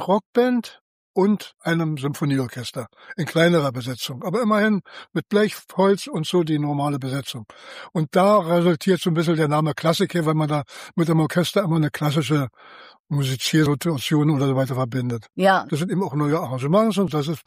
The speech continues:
Speaker 1: so ein Projekt, was also mit Gundermann-Titeln bis jetzt noch nicht gemacht wurde.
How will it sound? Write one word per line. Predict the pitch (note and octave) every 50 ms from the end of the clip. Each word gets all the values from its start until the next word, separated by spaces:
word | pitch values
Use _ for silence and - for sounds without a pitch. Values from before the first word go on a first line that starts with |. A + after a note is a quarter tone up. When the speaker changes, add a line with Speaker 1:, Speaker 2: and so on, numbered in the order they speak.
| - - - - -
Speaker 1:
so | - - E3+
ein | D#3 D#3 D#3 F3 F#3+ - -
Projekt, | - F3 D#3+ F3 F#3 - - -
was | F3+ E3+ - -
also | - C#4 F3 D#3 D#3+ D#3+
mit | D#3 D3+ D3 -
Gundermann-Titeln | - F#3 F#3 F#3+ F#3+ F3 E3 E3 E3 E3 D3+ - - F#3 F3+ E3 D#3 D3+
bis | D#3 C#3
jetzt | - D#3 - -
noch | E3 C#3+
nicht | C#3 C#3
gemacht | D3 C3 B2+ A#2+ - -
wurde. | - C3+ C3+ C3 A#2+ -